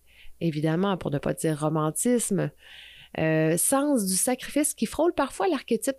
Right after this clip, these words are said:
du martyr. À faire attention. Euh, il est sensible, notre poisson. Mais nous allons l'approfondir un peu plus loin. Commençons par regarder Neptune, la planète qui le gouverne.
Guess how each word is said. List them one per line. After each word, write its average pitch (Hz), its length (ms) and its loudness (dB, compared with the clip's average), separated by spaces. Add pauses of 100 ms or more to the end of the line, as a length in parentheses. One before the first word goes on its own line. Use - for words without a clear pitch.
du 220 60 -2
martyr. 185 720 -2
À - 100 -4
faire 269 240 -2
attention. 185 560 -2 (360)
Euh, 156 140 -2
il 160 160 0
est 180 60 2
sensible, 208 580 0
notre 175 160 0
poisson. 156 340 -4 (640)
Mais 208 420 2
nous 202 200 -2
allons 185 180 2
l'approfondir 190 800 -2 (180)
un 277 80 2
peu 190 120 -4
plus - 160 0
loin. 139 200 -2 (560)
Commençons 294 480 2
par 220 220 2
regarder 185 560 2
Neptune, 220 580 2
la 175 100 2
planète 180 440 0
qui - 100 -10
le 156 100 2
gouverne. 180 560 0